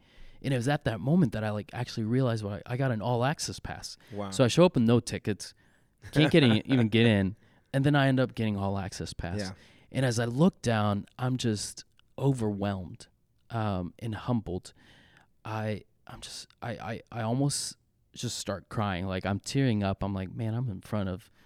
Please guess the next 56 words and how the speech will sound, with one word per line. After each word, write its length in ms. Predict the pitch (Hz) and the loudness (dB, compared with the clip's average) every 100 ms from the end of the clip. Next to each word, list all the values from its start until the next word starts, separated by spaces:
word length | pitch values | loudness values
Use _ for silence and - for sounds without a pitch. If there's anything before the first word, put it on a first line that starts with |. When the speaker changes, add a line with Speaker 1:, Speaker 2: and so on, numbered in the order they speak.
| _ _ _ | _ _ _
Speaker 1:
you 160 | - 101 | -6 -4
know, 240 | 85 - - - - | -4 -8 -14 -20 -8
not 200 | 110 127 | -2 -2
that 100 | 104 | -2
everyone's 360 | 98 95 98 107 | -4 -4 -6 -6
looking 200 | 120 101 | -6 -4
at 100 | 85 | -2
me, 80 | 92 | -2
but 160 | - | -2
I'm 120 | 101 98 | -2 -2
in 40 | |
front 200 | - 107 | -2 -2
of 60 | 95 | -2
a 20 | |
bunch 200 | 101 - | -4 -6
of 60 | |
people. 200 | - 95 | -10 -4
I 40 | 98 | -2
don't 80 | 101 | -2
wanna 120 | 98 | -4
start 280 | - 92 - | -6 -10 -6
crying." 240 | 101 95 | -4 -4
And 100 | 98 | -4
people 180 | 95 107 | -6 -4
Speaker 2:
Yeah. 80 | 98 | -6
Speaker 1:
are 40 | |
like, 220 | 98 - | -6 -6
"Are 40 | 110 | -4
you 140 | 113 | -4
okay?" 320 | 101 101 104 - - - - - | -4 -4 -6 -8 -20 -20 -14 -4
Um, 340 | 107 98 90 | 0 2 0
so 140 | 95 104 | -2 -2
I'm, 80 | |
like, 160 | 117 104 | 0 -2
trying 260 | - 110 117 | -2 -2 -2
to 60 | |
hold 340 | - 92 95 - | -4 -8 -8 -12
it 100 | - | -18
together. 600 | - - 95 - 85 - _ _ _ _ _ _ 113 | -14 -10 -8 -6 -8 -10 _ _ _ _ _ _ -4
And 80 | 123 | 0
in 120 | 143 | 2
those 220 | 139 107 | 2 2
moments, 500 | 104 98 104 101 - | 0 2 2 0 -2
like, 160 | 92 92 - | -6 -8 -4
God's 360 | 95 101 104 - | 0 0 -2 -4
just 400 | 104 101 - - | -2 -2 -6 -14
reminding 600 | 110 107 98 95 95 92 | -6 -4 -2 -2 -2 -4
me 340 | 92 85 95 - - | -6 -6 -8 -10 -12
of 180 | 95 - | -14 -10
his 200 | 80 - | -10 -10
grace 500 | - 87 - - - - _ | -10 -10 -10 -14 -18 -20 _
and 100 | - 113 | -16 -14
his 140 | - | -14
favor. 420 | - - - - 120 | -14 -16 -16 -18 -16
Speaker 2:
Yeah, 160 | 131 110 _ _ _ | -16 -16 _ _ _
yeah. 160 | 107 | -14